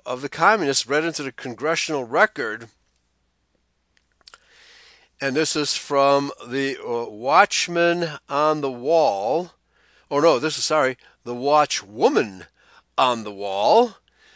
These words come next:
Uh, the website is triple W dot belief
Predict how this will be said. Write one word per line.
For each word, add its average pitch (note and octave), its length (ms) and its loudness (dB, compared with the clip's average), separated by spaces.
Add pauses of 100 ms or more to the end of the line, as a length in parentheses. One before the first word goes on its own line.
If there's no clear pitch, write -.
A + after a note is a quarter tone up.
(300)
Uh, A#2+ 520 0
the B2 160 -14
website D#3+ 800 2
is C#3 380 -2
triple D#3 340 -8
W C#3+ 460 -2
dot B2 400 0
belief D3 640 -4